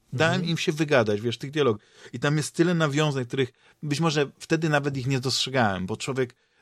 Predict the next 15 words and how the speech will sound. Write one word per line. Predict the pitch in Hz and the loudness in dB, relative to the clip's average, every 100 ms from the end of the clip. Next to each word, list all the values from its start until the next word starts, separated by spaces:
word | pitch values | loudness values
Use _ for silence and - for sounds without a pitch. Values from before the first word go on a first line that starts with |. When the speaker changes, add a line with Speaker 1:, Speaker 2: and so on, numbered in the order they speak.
| - | -8
Speaker 1:
e, | 107 110 110 113 113 110 107 110 | -2 0 2 0 -2 -4 -8 -6
grając | 127 127 120 | -4 -4 -6
Half-Life'a | 123 127 127 127 | -6 -4 -4 -6
pierwszy | 120 127 - | -8 -8 -6
raz, | 123 113 | -4 -4
to | - | -6
mógł | 123 120 | -8 -8
też | - 117 | -8 -8
pędzić, | - 135 123 104 92 - | -2 2 4 2 -4 -10
bo | - | -10
te, | 110 117 107 | -2 -2 -2
bo | 117 117 | -2 -4
w | 110 | -2
tej | 120 110 | -6 -6
grze | 110 117 113 | -4 -2 -2